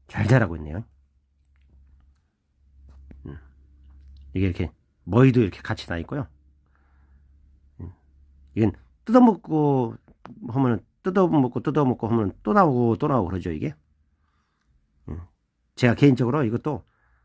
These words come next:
어, 참두릅보다 훨씬 더 좋아합니다. 참두릅보다 사실은 맛도 좋고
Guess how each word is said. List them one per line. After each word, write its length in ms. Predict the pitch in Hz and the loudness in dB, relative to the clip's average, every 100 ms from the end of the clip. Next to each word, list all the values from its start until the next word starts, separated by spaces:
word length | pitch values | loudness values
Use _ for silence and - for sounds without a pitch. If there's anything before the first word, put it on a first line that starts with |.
| _ - | _ -12
어, 260 | 95 90 90 _ - | -8 -8 -10 _ -2
참두릅보다 680 | - 277 247 156 127 147 - _ _ _ _ _ _ _ - | 4 4 4 -2 -2 -4 -6 _ _ _ _ _ _ _ -6
훨씬 240 | 196 208 | -2 0
더 140 | 113 101 - _ _ _ _ - | 0 -4 -8 _ _ _ _ -8
좋아합니다. 460 | 117 90 78 - - | -4 -4 -6 -12 -2
참두릅보다 500 | 226 233 196 139 117 | 2 2 2 0 0
사실은 320 | 147 123 92 - _ _ _ | -2 -2 -6 -8 _ _ _
맛도 260 | 101 135 175 | -4 0 2
좋고 420 | 120 - 208 139 | 0 -2 -4 -6